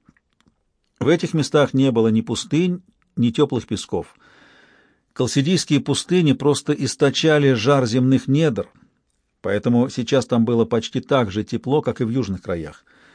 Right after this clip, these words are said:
Но Тинталья уже оставила позади сухие земли,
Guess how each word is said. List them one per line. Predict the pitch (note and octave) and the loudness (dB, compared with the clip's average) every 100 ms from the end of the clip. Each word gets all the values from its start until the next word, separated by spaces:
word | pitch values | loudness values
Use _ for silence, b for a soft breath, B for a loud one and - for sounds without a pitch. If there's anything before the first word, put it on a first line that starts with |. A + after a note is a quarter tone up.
| b b b b b | b b b b b
Но | B2 D#3+ | -4 -2
Тинталья | E3 C#3+ D#3+ C#3+ C#3+ | -2 2 2 4 2
уже | C3+ B2 C3+ | 2 2 2
оставила | B2+ - B2 A#2 A2+ | 2 2 2 2 0
позади | A2+ A2 G#2 E3 | 0 0 0 -2
сухие | - D#3 D3 C#3 | -4 -4 -2 -2
земли, | B2 C3+ B2+ | 0 0 0